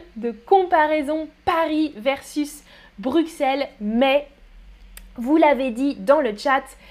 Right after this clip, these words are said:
euh, oui, Arsan nous dit une ville très touristique.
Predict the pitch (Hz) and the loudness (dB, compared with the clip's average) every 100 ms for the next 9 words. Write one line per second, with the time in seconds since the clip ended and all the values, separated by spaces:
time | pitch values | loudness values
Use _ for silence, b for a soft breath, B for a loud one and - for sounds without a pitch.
0 | B B B 240 226 220 226 226 226 226 | B B B 2 2 2 0 0 0 -2
1 | 226 226 220 - 254 247 220 - 262 262 | -2 -2 -4 -2 0 0 -2 -2 0 0
2 | 254 214 240 233 202 240 214 - 277 277 | 0 2 2 2 0 -2 -4 -2 0 0
3 | 294 262 - 302 320 | -2 -4 -4 -2 -2